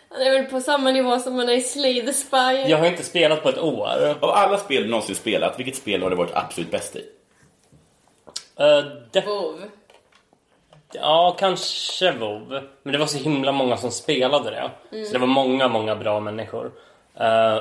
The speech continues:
Speaker 2: men
Speaker 3: Inte bra människor, men
Speaker 2: <laughs> Eh, men, eh, kanske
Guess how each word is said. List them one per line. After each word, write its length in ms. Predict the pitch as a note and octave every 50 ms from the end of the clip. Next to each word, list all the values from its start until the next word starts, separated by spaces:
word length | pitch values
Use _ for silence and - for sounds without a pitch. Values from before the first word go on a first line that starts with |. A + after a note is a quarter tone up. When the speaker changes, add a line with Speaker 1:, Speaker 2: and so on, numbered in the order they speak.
| - -
Speaker 2:
men 300 | B2+ B2 B2+ C3 B2+ B2
Speaker 3:
Inte 80 | B2 B2 A#2
bra 140 | A2 G#2
människor, 360 | G2+ F#2 E2+ F2 E2 E2 - -
men 300 | - - - - - - - E3+
Speaker 2:
<laughs> 240 | D3+ - F3 D#3 - - D3 - D#3 - - _ _ _ - - - - - - - - - G#4+ G#4+ - - G#4+ - - - A4 A#4 A#4 - - - - - - _ - _ - - - - - - - - C3
Eh, 460 | C3+ C#3 D3 C#3 C#3 C#3 C3+ C3+ C3+
men, 440 | B2+ C3+ C#3+ D3+ D3 C#3+ C#3+ D3 D3
eh, 120 | C#3 C3 - -
kanske 1000 | E3+ D#3+ D3+ C#3+ C3 - - - - - - - - - - - - F3 D#3